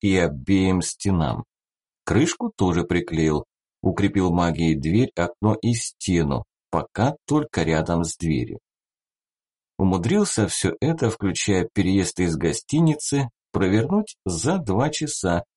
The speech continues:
из которых час ушёл на дорогу к гостинице и обратно, естественно, на извозчике. Вот что значит заранее проработать варианты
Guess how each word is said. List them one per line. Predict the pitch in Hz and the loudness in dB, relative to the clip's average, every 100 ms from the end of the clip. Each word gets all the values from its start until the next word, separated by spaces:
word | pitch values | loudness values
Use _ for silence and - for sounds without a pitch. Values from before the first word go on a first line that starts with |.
| _ _ | _ _
из | - 101 | -2 -2
которых | - 95 104 92 85 | -2 -2 0 0 -2
час | - - 117 113 | -4 0 0 0
ушёл | 95 - 95 | -2 0 0
на | 90 87 | 2 0
дорогу | 92 85 85 | 0 0 0
к | 76 | 0
гостинице | 80 - - 90 82 - 87 | -2 -2 0 0 0 -2 -4
и | - | 0
обратно, | 92 95 90 104 82 - 80 69 _ _ _ | 0 0 -2 0 0 -2 -4 -4 _ _ _
естественно, | 78 92 - - - 139 170 - 156 156 151 | 0 0 0 -6 -2 0 0 -2 -2 0 0
на | 120 110 | 2 2
извозчике. | 104 101 90 71 - - - - _ _ _ _ _ - | 0 0 0 0 -4 -10 -14 -16 _ _ _ _ _ -4
Вот | 85 95 214 226 | -2 2 0 -2
что | - - 113 | -6 -2 -2
значит | 98 160 170 127 | 0 -4 0 -2
заранее | 92 92 90 85 127 151 135 113 | -2 -2 -2 0 0 2 2 0
проработать | - 95 78 73 65 120 113 - | -2 -2 -2 -2 0 0 2 0
варианты | 80 80 67 87 120 113 107 | -2 0 2 2 2 2 0